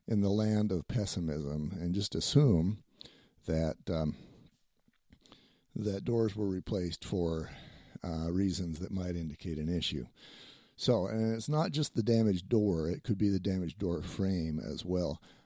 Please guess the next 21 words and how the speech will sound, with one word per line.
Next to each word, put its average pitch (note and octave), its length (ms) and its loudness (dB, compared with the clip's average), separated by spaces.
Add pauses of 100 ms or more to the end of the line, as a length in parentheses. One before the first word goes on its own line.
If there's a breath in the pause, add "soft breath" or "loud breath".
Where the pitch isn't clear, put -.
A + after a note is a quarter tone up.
(100)
I A#2+ 140 6
did C3 180 2
one G#2+ 240 0
inspection. F2 840 -2 (520 loud breath)
Now, F#2 380 -4 (500 soft breath)
let G#2+ 140 2
me B2 100 6
back A2+ 320 0
up F#2+ 160 -4
a F2 60 -6
little D#2+ 280 -4
bit. D2+ 460 -6
This A#2 220 -6
was, G#2+ 420 2
uh, F2 320 -2
I B2+ 160 6
weigh A2+ 220 2
two - 240 -2
ten A#1+ 380 -4 (140)
right B1+ 260 -6
now. - 280 -6